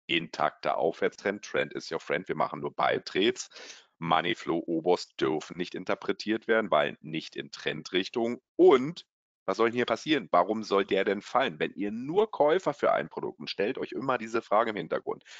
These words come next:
wenn ich nur Käufer hab, ähm, die das Produkt kaufen wollen, und keinen Verkäufer. Warum soll der Kurs fallen?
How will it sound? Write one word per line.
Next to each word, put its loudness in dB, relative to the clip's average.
wenn 0
ich -2
nur 2
Käufer 2
hab, 0
ähm, 4
die -12
das 0
Produkt -2
kaufen 2
wollen, -4
und -6
keinen 0
Verkäufer. 0
Warum 0
soll 0
der 2
Kurs -8
fallen? 2